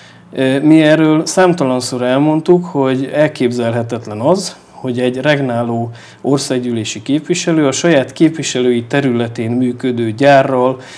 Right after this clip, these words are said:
saját területén működő munkaadóval szemben lépjen fel. Tehát ez, azt gondolom, hogy példátlan, hiszen az ő dolga az lenne, hogy a térségben élőket képviselje, eh, és partneri, jó partneri viszonyt alakítson ki azokkal a cégekkel, akik munkát adnak az itt élőknek.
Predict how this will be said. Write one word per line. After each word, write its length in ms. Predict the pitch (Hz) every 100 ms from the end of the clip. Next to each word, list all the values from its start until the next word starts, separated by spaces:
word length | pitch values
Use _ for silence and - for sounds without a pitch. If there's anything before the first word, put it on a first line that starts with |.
| -
saját 380 | - 156 139 117
területén 560 | 143 139 123 120 113
működő 420 | 127 131 131 123
munkaadóval 1040 | 123 135 131 120 120 143 127 117 120 113 110
szemben 520 | - 127 123 120 117
lépjen 420 | 117 113 113 110
fel. 360 | 110 95 110 - - - -
Tehát 260 | 131 143
ez, 80 | 156
azt 180 | 156 135
gondolom, 380 | 127 131 135 135
hogy 140 | 127
példátlan, 600 | 135 127 120 117 117 131
hiszen 280 | 139 139 135
az 120 | 135
ő 140 | 147
dolga 400 | 131 120 120 123
az 160 | 127 120
lenne, 300 | 123 143 165
hogy 140 | 156
a 80 | 123
térségben 580 | 123 127 - 156 156 160
élőket 420 | 160 151 151 147
képviselje, 800 | - 139 139 143 - 143 147 147 147 - -
eh, 120 | - 135
és 280 | 135 139
partneri, 640 | - 165 123 123 120 123 131
jó 200 | 151 123
partneri 500 | 139 123 110 117 123
viszonyt 440 | 131 - 110 110
alakítson 640 | 117 110 113 113 113 123 117
ki 280 | 135 123 120 -
azokkal 420 | 123 127 123 110
a 60 |
cégekkel, 540 | 113 143 151 165 165 160
akik 220 | 160 156
munkát 460 | 160 127 113 117 120
adnak 300 | 120 127 123
az 120 | 123
itt 240 | 117 117
élőknek. 500 | 110 107 101 95 90